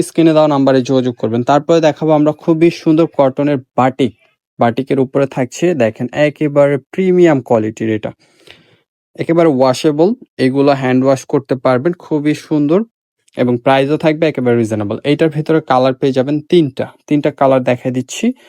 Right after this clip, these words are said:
এগুলো কিন্তু প্রত্যেকটাই থাকবে মাত্র ফোর হান্ড্রেড করে। যার যেটা লাগবে, দ্রুত স্ক্রিনশট নিয়ে নেবেন। মাত্র ফোর হান্ড্রেড করে কিন্তু এত সুন্দর সুন্দর দেখেন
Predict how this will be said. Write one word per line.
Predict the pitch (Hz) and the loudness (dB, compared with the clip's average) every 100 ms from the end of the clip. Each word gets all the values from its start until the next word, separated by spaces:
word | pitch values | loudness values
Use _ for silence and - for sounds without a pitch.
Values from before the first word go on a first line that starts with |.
| _ - _ | _ -20 _
এগুলো | - 165 185 190 | 0 2 4 2
কিন্তু | 196 180 - | 0 -2 0
প্রত্যেকটাই | 196 - 202 - 190 - | -2 0 -2 0 0 0
থাকবে | 165 156 160 180 139 | -2 -2 -2 0 2
মাত্র | 147 156 - 180 175 - | 0 -2 -2 0 0 -4
ফোর | - 160 160 | 0 2 2
হান্ড্রেড | 160 160 160 - | 2 2 2 0
করে। | 160 170 | 0 2
যার | 185 143 131 | 2 0 0
যেটা | 135 131 | 0 2
লাগবে, | 139 135 131 165 | 2 2 0 -4
দ্রুত | 151 - 151 147 | -4 -2 -2 -2
স্ক্রিনশট | 135 - 123 - 113 | -4 -4 -4 -2 -2
নিয়ে | 110 107 | -2 -2
নেবেন। | 107 110 | -2 -2
মাত্র | 123 160 _ - 196 | 0 -2 _ 0 0
ফোর | - - 165 160 | 0 2 2 2
হান্ড্রেড | 160 160 165 - | 0 2 2 -2
করে | 160 156 | -2 0
কিন্তু | 160 160 156 | 0 0 2
এত | 127 139 | 0 -4
সুন্দর | - - 175 175 | -8 -4 -2 -2
সুন্দর | - 160 151 220 - - - _ - | -2 -2 0 0 -4 -20 -20 _ -2
দেখেন | 135 147 | -2 0